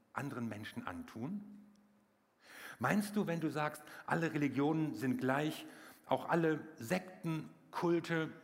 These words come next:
Glaubensrichtungen, die Frauen missachten, Kriege fördern, Sklaven halten, Menschenopfer fordern?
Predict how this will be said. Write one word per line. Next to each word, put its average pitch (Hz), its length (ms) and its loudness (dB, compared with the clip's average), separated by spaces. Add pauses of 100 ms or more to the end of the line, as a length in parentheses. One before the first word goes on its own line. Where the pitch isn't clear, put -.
Glaubensrichtungen, 151 960 2 (640)
die 147 200 -4
Frauen 165 580 0
missachten, 156 920 0
Kriege 160 300 0
fördern, 143 640 0 (500)
Sklaven 175 600 2
halten, 156 460 0
Menschenopfer - 580 0
fordern? 160 720 0